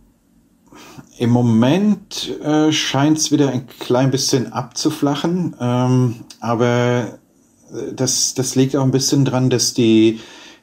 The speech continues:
Galionsfiguren dieser ersten Welle jetzt erstmal keine so große Rolle mehr spielen. Hier war das ja, äh, war das am Anfang vor allem eine Jugendbewegung um, äh, diesen Labour-Politiker Jeremy Corbyn herum, dass, dass da eben die Marktplätze voll waren von begeisterten jungen Leuten,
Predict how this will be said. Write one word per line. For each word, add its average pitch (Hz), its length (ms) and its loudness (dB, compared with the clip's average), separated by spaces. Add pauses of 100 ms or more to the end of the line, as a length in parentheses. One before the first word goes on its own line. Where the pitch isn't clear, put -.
(140)
Galionsfiguren 123 1400 2
dieser 117 300 -4
ersten 117 400 -6
Welle 110 320 2
jetzt 98 260 -2
erstmal 107 360 -6
keine 104 220 -2
so 104 100 -4
große 101 320 -2
Rolle 110 260 0
mehr 90 340 -2
spielen. 80 600 -2
Hier 98 340 2
war 104 120 0
das 101 140 -4
ja, 101 180 -2
äh, 92 580 -6
war 90 140 -8
das 87 160 -12
am 85 80 -12
Anfang 92 400 -8 (400)
vor 90 160 -4
allem 95 100 -2
eine 92 80 0
Jugendbewegung 135 1040 2 (320)
um, 123 440 0 (340)
äh, 113 580 -2
diesen 113 320 -2
Labour-Politiker 127 1080 2
Jeremy 113 360 -2
Corbyn 123 380 0
herum, 117 420 0
dass, 104 200 -6
dass - 380 -4
da 104 320 -2
eben 104 220 0
die 104 100 0
Marktplätze 110 680 -4
voll 117 300 0
waren 110 240 -2
von 104 260 -4
begeisterten 107 560 -6
jungen 107 220 -2
Leuten, 104 440 -2